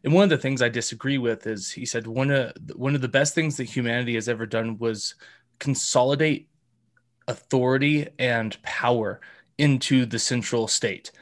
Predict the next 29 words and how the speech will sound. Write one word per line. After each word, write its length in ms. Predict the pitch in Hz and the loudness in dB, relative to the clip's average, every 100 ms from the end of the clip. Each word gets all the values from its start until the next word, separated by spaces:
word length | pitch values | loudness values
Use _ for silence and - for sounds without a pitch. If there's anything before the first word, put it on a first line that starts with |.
| - - | -20 -2
And 120 | 147 | 2
I, 280 | 156 156 151 | 4 4 4
I 60 | 156 | 4
disagree 560 | 151 190 190 143 131 | 4 4 2 2 2
with 180 | 113 107 | 2 0
that 180 | 110 101 | -2 -2
one 180 | 113 110 | -4 -8
because 460 | 120 135 127 - - - | -4 0 0 -2 -6 -2
I 100 | 143 | -2
can 200 | - 151 | 0 0
see 120 | 185 | 2
where 120 | 202 | 2
he's 120 | 139 - | 2 0
coming 240 | 135 123 | -2 -2
from. 200 | 127 127 | -2 -2
Like, 120 | 117 | -4
the 100 | - | -4
argument 420 | 120 117 123 120 | -2 -2 -2 -2
is, 240 | 117 120 117 | 0 -2 -2
like, 200 | 117 - - - - _ _ | -4 -6 -20 -20 -20 _ _
the 100 | 135 | 2
world's 340 | 139 151 143 | 6 6 6
safer 440 | - 135 131 135 131 | 4 2 4 4 4
when 180 | 127 123 | 4 2
you 180 | 117 | 2
only 280 | 123 123 120 | 2 2 0
have 440 | 110 113 110 110 101 | 0 2 2 0 -4
one 440 | - 117 139 160 147 | -10 2 4 6 6
bandit 680 | 120 104 101 104 117 - | 4 0 0 0 0 -2